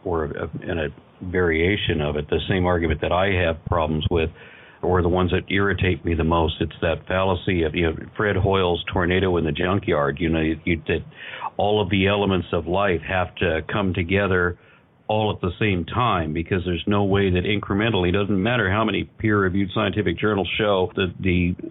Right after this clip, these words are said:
sequential developmental steps of any given component, they think that e-, all matter has to just have assumed itself, assembled itself in a whirlwind all at once, and that it has to come from a mind, and that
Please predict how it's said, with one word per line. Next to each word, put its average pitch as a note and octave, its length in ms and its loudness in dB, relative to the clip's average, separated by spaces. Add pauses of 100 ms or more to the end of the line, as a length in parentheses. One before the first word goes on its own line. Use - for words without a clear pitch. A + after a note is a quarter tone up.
(120)
sequential G#2+ 580 0
developmental G2 800 0
steps A2 340 -2
of E2+ 80 -4
any G2 240 0
given F#2 300 0
component, F2+ 580 0 (380)
they G2+ 260 0 (220)
think F#2+ 300 0
that F#2 160 0 (120)
e-, G#2+ 60 2 (120)
all G#2 380 0 (160)
matter G#2+ 540 2
has G#2+ 320 0
to G#2 100 -2
just F#2+ 380 -2
have G#2 180 -2 (240)
assumed C#3 640 2
itself, F#2 520 -2
assembled A#2 640 0
itself F#2 560 0 (580)
in A2 120 2
a G#2+ 60 4
whirlwind A2 720 2 (120)
all B2+ 200 2
at - 80 -2
once, B2 360 0 (240)
and A2+ 160 2
that G#2 100 0
it - 80 -2
has E3 400 0
to C3+ 100 -2
come B2 300 0
from G2 140 0
a F#2 60 2
mind, E2+ 360 0
and E2+ 80 -4
that F#2+ 80 -2